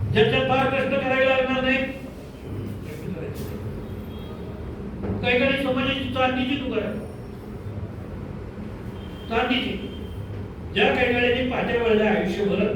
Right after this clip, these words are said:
ते काही गाडी सध्या चांदीचे दागिने बनवतात. आणि मला तुम्हाला अभिमानानं सांगायला आवडेल,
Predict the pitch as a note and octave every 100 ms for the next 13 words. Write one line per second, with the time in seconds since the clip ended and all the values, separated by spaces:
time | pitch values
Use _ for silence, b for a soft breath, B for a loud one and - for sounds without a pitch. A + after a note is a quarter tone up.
0 | - - - - B3+ A#3+ A3 G#3+ G#3 G3+
1 | F#3+ A3+ A3+ F#3+ - F#3+ A3+ F#3+ F3+ F#3
2 | E3+ F3 F#3 - - - - - E3 G#3
3 | G#3 G#3 G#3 A3+ G#3 F#3+ G#3+ A#3 B3 B3
4 | A3 G#3+ G#3+ G3+ - F3